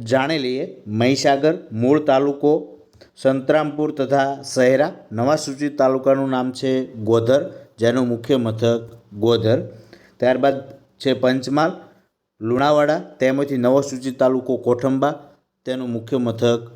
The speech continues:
કોઠંબા. નર્મદા, ડેડિયાપાડા, તેનું મુ-, નવો તાલુકો ચિકદા, એનું મુખ્ય મથક ચિકદા.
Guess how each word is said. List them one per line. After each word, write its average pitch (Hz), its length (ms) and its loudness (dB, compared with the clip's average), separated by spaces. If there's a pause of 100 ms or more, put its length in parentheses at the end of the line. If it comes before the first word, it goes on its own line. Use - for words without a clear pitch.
(120)
કોઠંબા. 117 580 0 (580)
નર્મદા, 147 680 2 (200)
ડેડિયાપાડા, 139 680 2 (680)
તેનું 127 420 -6 (220)
મુ-, 120 180 -2 (100)
નવો 131 260 4
તાલુકો 131 440 2
ચિકદા, 139 460 0 (160)
એનું 123 240 0
મુખ્ય 117 380 2
મથક 117 420 -2 (360)
ચિકદા. 120 400 2